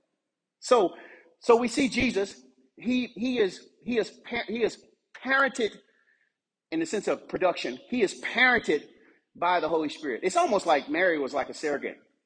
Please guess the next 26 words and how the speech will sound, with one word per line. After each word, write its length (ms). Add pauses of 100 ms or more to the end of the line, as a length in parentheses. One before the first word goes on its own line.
(480)
but 160 (440)
he 80
was 120
parented 600
by, 300 (200)
by, 280 (140)
by 260
the 100
Father. 400 (200)
Boom, 340 (200)
comes 240
to, 180
comes 240
to 40
life. 220 (1040)
Do 100
you 120
know 380 (360)
that 120
in 120
the 80
same 440
way 160
Jesus 640 (120)
was 200
born, 540